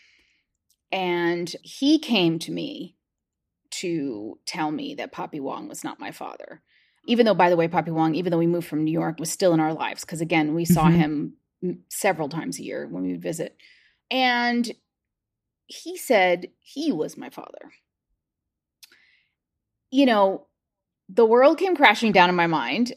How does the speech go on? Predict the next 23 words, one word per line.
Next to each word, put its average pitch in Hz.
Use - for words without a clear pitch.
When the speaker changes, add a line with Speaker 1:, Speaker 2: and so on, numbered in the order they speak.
Speaker 1:
because 185
the 185
realization 214
that 170
you're 175
living 196
in 190
and 170
being 175
raised 175
by 170
and 165
growing 180
up -
with 175
two -
people, 170
your 175
parents 226
are 196
the 180
first 214
people 202